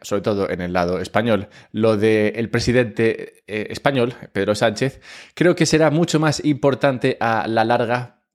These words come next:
para, mm, las economías, eh, globales que lo que tenga que decir el presidente de España sobre eso, si se queda, si se va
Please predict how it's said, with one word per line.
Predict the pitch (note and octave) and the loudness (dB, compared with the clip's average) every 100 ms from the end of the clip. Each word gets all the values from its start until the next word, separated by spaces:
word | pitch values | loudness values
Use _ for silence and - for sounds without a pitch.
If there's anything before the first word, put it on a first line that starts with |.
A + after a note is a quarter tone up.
| - | -2
para, | G#2+ G#2 G2 F#2 F2+ | 2 2 2 0 -2
mm, | E2+ E2 - _ _ | -8 -14 -20 _ _
las | G#2+ A2 | -8 -4
economías, | G#2+ C3+ D3+ G#2 G2+ | 0 0 2 0 -4
eh, | G2+ - G#2 | -10 -8 -2
globales | A#2 A#2+ B2+ C3 - - - - - | 2 2 2 0 -4 -12 -20 -12 0
que | C#3 C3+ | 2 4
lo | B2 | 2
que | A2+ | 0
tenga | A2+ A2 | 0 0
que | G#2+ | 0
decir | G2+ - G2+ G2+ | -2 -2 -2 -2
el | G2+ F#2+ | -4 -4
presidente | G2+ G2 G2 F#2 G2 F2 | -4 -2 -2 0 -2 -2
de | F2+ | -4
España | E2+ - F2 F2 E2 E2 | -6 -4 -4 -4 -6 -8
sobre | F2 D#2+ D#2+ D#2+ F2 E2+ | -10 -8 -8 -10 -12 -14
eso, | D2+ | -14
si | E2 | -12
se | F2+ | -8
queda, | G2 G#2+ G#2+ | 0 2 2
si | G2 F#2+ | 0 -2
se | F#2 | 2
va | G2 F#2+ | 2 2